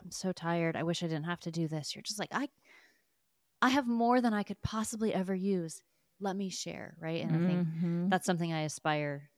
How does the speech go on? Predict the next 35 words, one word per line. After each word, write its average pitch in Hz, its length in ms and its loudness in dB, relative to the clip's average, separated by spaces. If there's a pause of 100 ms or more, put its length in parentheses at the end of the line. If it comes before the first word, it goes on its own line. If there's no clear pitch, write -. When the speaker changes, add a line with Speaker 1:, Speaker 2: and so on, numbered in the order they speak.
(120)
Speaker 1:
to 160 100 -6
be. 147 140 -2
I 233 100 8
know 262 220 6
people 156 300 -2
like 139 280 -8
that, 135 260 -8 (120)
and 170 540 -2
Speaker 2:
Mm-hmm. 190 240 2 (280)
Speaker 1:
I 185 80 -4
find 180 220 -2
it - 80 -2
inspirational. 175 720 -2 (400)
Speaker 2:
I 196 200 10
always 226 260 10
refer 185 360 8
to 180 200 4
it 170 260 6
as 165 340 6
the - 100 2
bucket, 160 520 6 (220)
the 165 160 6
self-love 165 540 4
bucket 156 400 4
here 151 520 0 (120)
in 156 260 4
the 156 80 4
heart 147 220 0
space. - 400 -4 (240)
And 170 480 4
when 180 240 2
we 175 400 4
invite 175 420 8
the 175 80 6
divine 175 720 6